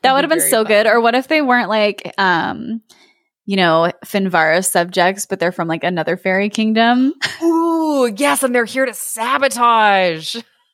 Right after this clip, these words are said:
Speaker 2: <laughs> You know what? I think that might be my fix then. I think it's, I wish the story had been told from the fairies' perspective of these two fairies that are watching the young lord and the,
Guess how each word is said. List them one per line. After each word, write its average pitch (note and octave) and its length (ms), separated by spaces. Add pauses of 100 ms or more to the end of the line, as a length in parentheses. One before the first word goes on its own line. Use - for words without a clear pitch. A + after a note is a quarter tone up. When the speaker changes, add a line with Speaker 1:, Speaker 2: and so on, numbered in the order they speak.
(220)
Speaker 2:
<laughs> A#4 220 (1300)
You D#4+ 80
know F4+ 160
what? F4+ 240
I D#4 60
think E4 200
that C#4 160
might C4+ 200
be C4+ 80
my A#3 160
fix G3+ 260
then. B3 220
I G#3 180
think A#3+ 240
it's, A3 260
I G3+ 140
wish G#3+ 220
the B3 100
story G3 420
had G3 160
been F#3+ 160
told F3+ 400
from F3 280
the E3 100
fairies' F3 680
perspective C4+ 880
of F3+ 240
these G3+ 240
two G3+ 260
fairies F3+ 480
that F3 140
are E3+ 100
watching E3 480
the E3 100
young D#3+ 280
lord D#3+ 420
and F3 180
the, E3 120